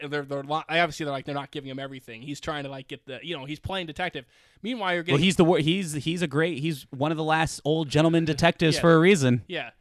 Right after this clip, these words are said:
Speaker 1: but then you get all these, you know, you get their introduction to all these characters, and, and them being, like, the, the rich white family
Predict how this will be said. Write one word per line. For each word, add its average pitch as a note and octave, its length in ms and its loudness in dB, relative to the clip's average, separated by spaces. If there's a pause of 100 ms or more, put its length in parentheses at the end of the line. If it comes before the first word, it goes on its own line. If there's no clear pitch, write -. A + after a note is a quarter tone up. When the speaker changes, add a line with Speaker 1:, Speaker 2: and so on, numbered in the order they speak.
(240)
Speaker 1:
but F#3 160 -4
then A#3 120 2
you A#3 80 -4
get A3 100 -4
all G3 180 -2
these, G3+ 240 -6
you F#3+ 80 0
know, F3+ 80 2
you F3+ 140 -4
get F#3+ 180 -10
their G3+ 100 -4
introduction F#3 480 -6
to E3 140 -8
all D#3 160 -4
these D#3+ 160 -6
characters, F#3 500 -8
and, F#3 240 -8
and G3+ 200 -14 (280)
them C#4 280 -2
being, B3 240 -4
like, F#3+ 180 -6
the, F3+ 220 -12
the D#3+ 100 -8
rich D#3 300 -6
white C#3 200 -12
family C3 560 -8